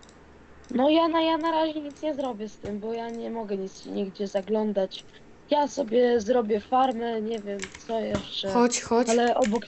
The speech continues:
Speaker 1: obok ciebie sobie zrobię.
Speaker 2: No to git, koło mojej działki, co nie?
Speaker 1: No oczywiście.
Speaker 2: Na razie żelazny secik. Tutaj odkładam rzeczy moje.
Speaker 1: Obok ciebie będę się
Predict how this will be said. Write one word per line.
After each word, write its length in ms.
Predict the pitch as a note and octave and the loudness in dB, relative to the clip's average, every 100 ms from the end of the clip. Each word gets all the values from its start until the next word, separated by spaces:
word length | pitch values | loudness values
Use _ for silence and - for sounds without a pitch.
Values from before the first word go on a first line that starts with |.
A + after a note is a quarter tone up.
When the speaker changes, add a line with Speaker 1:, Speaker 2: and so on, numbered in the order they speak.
| - | -2
Speaker 1:
obok 300 | A3 G#3+ G#3+ | -2 -2 -6
ciebie 300 | - G#3 G3 | -6 -4 -4
sobie 260 | G3+ F#3 F#3 | -8 -12 -12
zrobię. 360 | F3+ E3+ E3 - - | -10 -10 -10 -10 -2
Speaker 2:
No 140 | A#3 | 0
to 180 | B3 C4 | 4 4
git, 440 | C#4 C4+ C4 B3 | 4 2 2 2
koło 220 | - A#3 A#3 | 6 6 8
mojej 200 | A#3 A3+ | 6 8
działki, 340 | A3+ A3 G#3+ | 6 4 -2
co 140 | A3 | -2
nie? 180 | G#3+ A3+ A3 - - - - - - - - - | 0 0 -2 -12 -16 -16 -18 -16 -18 -20 -20 0
Speaker 1:
No 100 | G#3 | 0
oczywiście. 720 | G#3 - A#3 A#3+ G#3 - - - - - - - - | 2 -2 0 2 0 -2 -8 -12 -20 -20 -20 -16 -2
Speaker 2:
Na 80 | A#3+ | 2
razie 360 | B3+ B3 B3+ | 4 6 6
żelazny 760 | A#3 B3+ B3+ B3 A3+ A#3+ B3 B3 | 6 4 6 4 2 0 0 -2
secik. 600 | - A#3 A3+ A#3 A#3+ B3 - | 0 2 2 2 2 0 -4
Tutaj 280 | A#3+ A#3 A3 | 0 2 2
odkładam 460 | A3 - A#3 A3+ | 2 2 2 4
rzeczy 260 | A3 A3 A3+ A#3+ A#3+ | 4 2 0 -4 -4
moje. 400 | A#3+ G#3+ G#3+ A3 B3 - - - - - | -4 0 2 0 -2 -6 -20 -20 -12 -2
Speaker 1:
Obok 280 | A3+ C#4 - | 0 0 2
ciebie 300 | D#4 C4+ B3 | 2 2 0
będę 300 | C#4+ C4 C4+ | 0 0 0
się 180 | C#4+ | 0